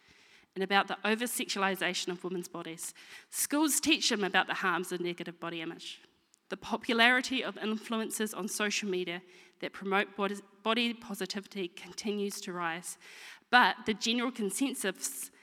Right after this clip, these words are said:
seems to be, "Yeah, we know all this, but I still hate my body." And we can be the same. Even as Christ followers, we know this is an unhealthy way to view our bodies.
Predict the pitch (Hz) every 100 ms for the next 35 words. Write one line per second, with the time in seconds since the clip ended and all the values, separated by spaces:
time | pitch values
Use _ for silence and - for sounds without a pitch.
0 | _ - - 247 269 269 220 190 180 180
1 | 220 175 190 - - - _ _ _ _
2 | _ _ 196 196 196 202 202 175 175 -
3 | 170 - - 196 208 - - - _ -
4 | 175 - 170 165 165 160 160 - _ _
5 | _ _ _ _ _ _ _ _ _ _
6 | _ _ _ _ _ _ _ - 226 269
7 | 269 240 220 208 277 165 185 - - -
8 | _ _ _ _ _ _ - _ _ _
9 | _ - 269 262 262 233 226 - - 220
10 | 214 - 190 175 165 170 185 202 202 208
11 | 220 226 202 190 180 165 - 202 214 196
12 | 202 - 185 180 175 175 180 170 170 170
13 | 165 - - -